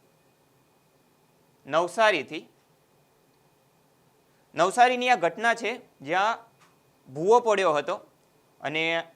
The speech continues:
આ ભૂવાની, અ, આજુબાજુથી એક યુવક પસાર થતો હતો. ત્યારે, અ, આ યુવક પસાર થતો હતો ને આ ભૂવામાં પડતા તેનું બાઇક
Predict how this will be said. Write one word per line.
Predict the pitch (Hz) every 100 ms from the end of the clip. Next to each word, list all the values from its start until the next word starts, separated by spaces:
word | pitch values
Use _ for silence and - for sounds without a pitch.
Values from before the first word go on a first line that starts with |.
| _ _ -
આ |
ભૂવાની, | 131 143 165 208 226 220 240 - _ _ _ _ _ _ _ _ _ _ _ _ _ _ _ _ _ _ _ _ _ -
અ, | 139 147 139
આજુબાજુથી | 143 156 220 208 196 185 180 170
એક | 180
યુવક | 160 190 202
પસાર | 165 175 165
થતો | 156 127 117
હતો. | 117 - - _ _ _ _ _ _ _ _ _ _ _ _ _ _ _ _ _ _ _ _ _ _ _ _ _ _ _ _ _ _ _ -
ત્યારે, | 143 156 160 - 147
અ, | 127 131 - -
આ |
યુવક | 165 196 220 226
પસાર | 190 190 220 226
થતો | 214 208 214
હતો | 220
ને | 226
આ | 190
ભૂવામાં | 139 170 202 196 220 - _ _ _
પડતા | - 220 240 220 147 - _ _ _ -
તેનું | 165 175
બાઇક | 156 196 202